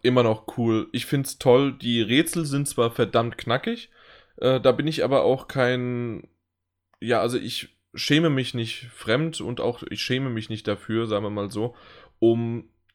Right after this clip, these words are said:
äh, das zu sagen, dass ich halt wirklich auch ein Rätsel-Lösungsnachschauer bin. Das, das mache ich einfach gerne, also das mache ich bei, ähm, na, Point-and-Click-Adventures, weil ich halt lieber die Story mag,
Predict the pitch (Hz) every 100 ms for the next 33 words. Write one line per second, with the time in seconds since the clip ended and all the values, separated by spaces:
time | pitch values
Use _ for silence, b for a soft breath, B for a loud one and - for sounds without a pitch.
0 | 95 - - 117 110 120 - 113 92 123
1 | 127 117 113 117 120 117 107 117 120 -
2 | 110 110 - 110 110 113 117 - 120 110
3 | 110 - _ _ _ 110 120 123 123 117
4 | - 113 104 - - 87 87 78 85 71
5 | - 98 - 113 123 127 180 165 139 156
6 | 151 - 117 139 147 143 - - 113 110
7 | 113 120 131 139 - 117 113 107 104 -
8 | 107 104 104 - - - 107 - 123 117
9 | 110 131 127 113 117 123 123 123 _ b
10 | b b b b b _ _ 110 107 123
11 | 127 131 117 120 120 123 113 - 127 139
12 | 147 147 143 - - 123 127 139